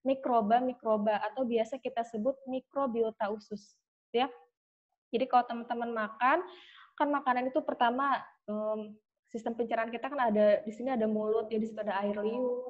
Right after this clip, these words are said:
ya, lalu di situ masuk ke dalam tenggorokan, ke dalam kerongkongan, lalu masuk ke dalam lambung, setelah itu masuk ke dalam usus halus, nanti setelah usus halus masuk ke usus besar, lalu, eh, ada anus, gitu kan ya.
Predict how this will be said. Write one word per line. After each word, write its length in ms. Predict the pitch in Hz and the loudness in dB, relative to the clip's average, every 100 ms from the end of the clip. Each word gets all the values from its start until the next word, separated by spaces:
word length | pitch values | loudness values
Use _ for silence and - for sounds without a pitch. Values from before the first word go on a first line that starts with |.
| 240 | -4
ya, 240 | 240 202 | -4 -2
lalu 160 | 220 214 | -4 -4
di 160 | - | -8
situ 160 | 214 233 | -8 -6
masuk 400 | 208 208 302 302 - _ - _ 233 | -6 -2 0 -2 -4 _ -20 _ -2
ke 80 | |
dalam 320 | 214 208 214 214 | 2 2 0 -4
tenggorokan, 560 | 208 202 214 240 269 269 | -6 -2 -2 -2 -6 -6
ke 40 | 214 | -2
dalam 240 | 202 214 | -2 -2
kerongkongan, 640 | - 220 220 262 262 247 233 | -8 -12 -8 -8 -6 -6 -2
lalu 320 | 208 220 220 | -4 -4 -10
masuk 160 | - | -10
ke 60 | 220 | -4
dalam 240 | 202 202 208 | -2 -2 -6
lambung, 560 | 220 254 269 254 247 254 254 - _ _ | -8 -8 -2 2 4 2 0 -6 _ _
setelah 240 | 220 214 | 0 0
itu 160 | 202 208 | 0 -2
masuk 320 | 220 214 226 220 | -6 -6 -6 -4
ke 40 | |
dalam 280 | 196 196 202 | -2 -2 -4
usus 280 | 214 220 214 - | -6 -10 -12 -8
halus, 560 | 285 294 269 262 269 254 | -2 0 2 2 0 -4
nanti 240 | 196 233 - _ _ _ | -6 -8 -10 _ _ _
setelah 360 | - 220 220 - - 214 | -4 0 0 -4 -14 -10
usus 200 | 240 226 | -8 -6
halus 240 | 220 214 214 | -4 -4 -4
masuk 280 | 208 220 226 | -8 -8 -8
ke 120 | 214 214 214 - | -2 2 2 0
usus 320 | - - - | -4 -6 -6
besar, 560 | 226 285 294 262 262 262 | -6 -4 0 2 2 2
lalu, 320 | 208 220 269 - - - _ | 0 0 -2 -4 -16 -20 _
eh, 360 | 208 214 214 214 | -6 -4 -4 -6
ada 240 | 208 196 190 | -4 -2 0
anus, 560 | 254 320 311 294 302 | 0 0 -2 -4 -4
gitu 240 | 208 240 269 | -6 -4 -2
kan 160 | 277 | 0
ya. 160 | 285 233 | 0 -2